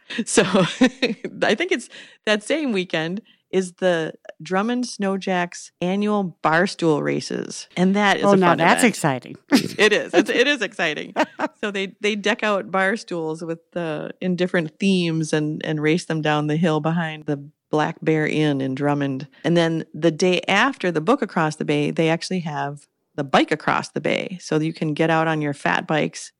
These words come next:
Speaker 1: and ride your bikes across the frozen ice from Washburn. It goes out and loops around and comes back again.
Speaker 2: Very cool.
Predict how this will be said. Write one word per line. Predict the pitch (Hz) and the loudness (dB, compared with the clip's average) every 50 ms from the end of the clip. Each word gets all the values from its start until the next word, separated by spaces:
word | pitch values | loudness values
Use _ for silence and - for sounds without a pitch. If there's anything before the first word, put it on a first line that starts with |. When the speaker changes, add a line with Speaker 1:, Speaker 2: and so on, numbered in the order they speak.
| _ | _
Speaker 1:
and | - 156 156 147 | 0 0 2 4
ride | 160 165 180 180 | 4 4 2 2
your | 180 165 | 0 2
bikes | 160 165 226 - - - | 2 2 2 0 -4 -8
across | - - - 151 139 131 135 - - - - _ _ | -10 -8 -8 -6 -6 -6 -8 -10 -12 -16 -18 _ _
the | - 147 | -10 -4
frozen | - - 160 147 143 139 156 143 139 139 139 - - - - | 0 2 2 2 2 0 -2 -2 -2 -4 -4 -6 -8 -8 -4
ice | - - - 139 - - - - - - - _ | -4 -4 -2 -4 -6 -8 -10 -10 -12 -14 -16 _
from | _ - 156 156 | _ 2 2 2
Washburn. | 151 147 147 147 151 - - - 151 143 | 2 2 2 2 0 0 -2 -2 0 0
It | 143 135 - - - _ _ _ - | 0 -2 -4 -8 -20 _ _ _ 0
goes | - 156 151 147 151 | 2 2 2 2 2
out | 139 139 139 143 | 2 0 0 0
and | 139 143 | -2 -2
loops | 151 165 160 - - | -2 -4 -4 -6 -6
around | 147 143 143 143 | -6 -4 -4 -4
and | 139 143 - | -6 -8 -8
comes | - 147 143 - | -8 -10 -8 -8
back | - 147 139 143 - - | -8 -8 -8 -8 -8 -8
again. | 151 151 151 143 156 156 151 147 _ - | -8 -6 -6 -6 -6 -8 -10 -12 _ -2
Speaker 2:
Very | 180 165 151 143 | 0 0 0 -2
cool. | 139 - - - - | -4 -8 -14 -14 -14